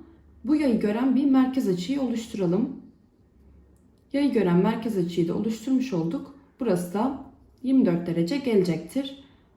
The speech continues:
Yine doksan dereceydi bu tarafta. Demek ki burası altmış altı derece oldu.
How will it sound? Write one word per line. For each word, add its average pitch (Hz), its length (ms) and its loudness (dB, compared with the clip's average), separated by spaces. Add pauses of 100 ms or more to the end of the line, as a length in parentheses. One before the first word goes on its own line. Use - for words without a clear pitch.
(340)
Yine 269 180 0
doksan 269 380 0
dereceydi 170 540 0
bu - 60 -10
tarafta. 185 680 -6 (180)
Demek 202 300 -2
ki 208 100 -6
burası 202 440 -2 (420)
altmış 220 560 -4 (380)
altı 240 320 -2
derece 175 540 -4 (180)
oldu. 175 420 -4